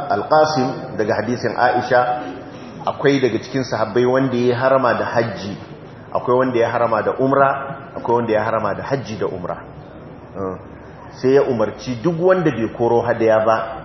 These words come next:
da ya yi fasku, ya fi, ya tahalluli, ya, ya fita daga cikin ihraminsa ilal umra. Ya, ya umarce su da alfasakh. Saboda haka ba sharaɗi ba ne cewa ba a yin kirani sai an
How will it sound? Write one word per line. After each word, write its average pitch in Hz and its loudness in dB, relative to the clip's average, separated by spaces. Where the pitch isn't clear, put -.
da 107 -2
ya 107 2
yi 113 -4
fasku, 104 -4
ya 101 -10
fi, 117 -8
ya 104 -2
tahalluli, 107 -2
ya, 95 0
ya 104 -6
fita 110 0
daga 117 2
cikin - -4
ihraminsa 127 2
ilal 110 0
umra. 98 -4
Ya, 101 2
ya 110 4
umarce 113 0
su 110 -6
da 90 0
alfasakh. - -6
Saboda 117 2
haka 113 4
ba 110 4
sharaɗi 131 2
ba 127 4
ne 113 0
cewa 107 2
ba 117 6
a 110 4
yin 110 0
kirani 107 0
sai 95 -2
an 92 -2